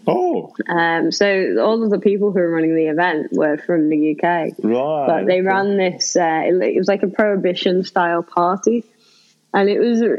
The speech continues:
Speaker 2: a really, 'cause I was, I was literally there for twelve hours, and that included,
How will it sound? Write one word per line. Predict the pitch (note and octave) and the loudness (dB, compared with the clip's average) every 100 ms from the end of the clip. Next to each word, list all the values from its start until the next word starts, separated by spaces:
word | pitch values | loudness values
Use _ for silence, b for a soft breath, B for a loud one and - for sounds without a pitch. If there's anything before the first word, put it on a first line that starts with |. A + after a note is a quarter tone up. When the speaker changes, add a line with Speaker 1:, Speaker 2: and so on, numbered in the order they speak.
| - | 0
Speaker 2:
a | A#3+ | 2
really, | A3+ C4+ C#4+ C#4 C4 A#3+ - _ b b b _ - | 2 2 2 2 2 0 -4 _ b b b _ -2
'cause | B3+ | 2
I | B3 | 2
was, | B3+ C#4 | 2 0
I | C#4+ C4+ | 0 0
was | B3 B3 | 0 2
literally | C#4 D4+ C4+ - D4+ | 2 2 -2 0 2
there | C#4+ C#4+ A3 - | 2 0 -2 -4
for | E3+ | -8
twelve | - G3+ F#3+ G3 | -2 0 2 0
hours, | F#3+ F#3 F3 D#3+ E3 - | 0 0 0 0 -2 -4
and | - F#3 | -2 0
that | G3 - | 0 0
included, | G3+ - G#3 G3 F#3+ F#3 E3+ | -2 0 0 2 0 0 -2